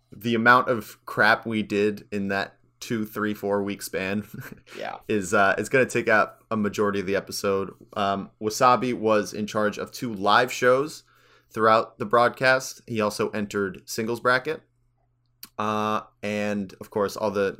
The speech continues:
Speaker 1: interviews and content he was in charge of. So that's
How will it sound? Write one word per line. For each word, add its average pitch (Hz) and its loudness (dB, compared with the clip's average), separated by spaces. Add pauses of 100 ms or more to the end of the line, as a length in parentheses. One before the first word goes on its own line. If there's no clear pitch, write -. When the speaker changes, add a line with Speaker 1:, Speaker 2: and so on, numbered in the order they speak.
Speaker 1:
interviews 101 -4
and 92 -8
content 98 -6
he 101 -4
was 90 -6
in 92 -8
charge 107 -2
of. 131 -2 (1000)
So 135 4
that's - 0